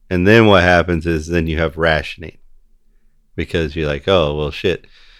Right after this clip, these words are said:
People can't just be going out and buying all the toilet paper up because they think there's not gonna be any toilet paper left anymore." So, which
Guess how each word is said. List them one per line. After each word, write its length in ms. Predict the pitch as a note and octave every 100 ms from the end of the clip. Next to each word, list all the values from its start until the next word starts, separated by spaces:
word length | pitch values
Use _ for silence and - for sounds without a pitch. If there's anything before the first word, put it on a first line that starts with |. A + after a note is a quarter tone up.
| _ _
People 200 | - F#2
can't 240 | F2+ G2 E2+
just 140 | E2
be 100 | G2
going 260 | E2 F2+ E2+
out 160 | E2 E2
and 100 | D2
buying 300 | D#2+ D#2+ E2+
all 260 | F2 F2
the 100 | E2
toilet 380 | D#2 G2+ A#2 F2
paper 320 | E2 D2+ D#2 D#2
up 200 | E2+ -
because 300 | E2 F2 D#2
they 120 | D#2
think 340 | - F2+ D#2
there's 340 | F2 D#2+ D#2 -
not 140 | D#2
gonna 140 | D2+ D2
be 160 | D2+
any 160 | D2 C#2+
toilet 360 | - A#2+ F#2+
paper 460 | D2+ D2+ - D#2 D2+ - E2+
left 320 | D2+ D2 -
anymore." 480 | D2+ C#2+ C#2+ E2 - _ _ _ _ _ _ _ _ - - - - -
So, 520 | - E2 D#2 D#2 -
which 360 | F2 F2+ -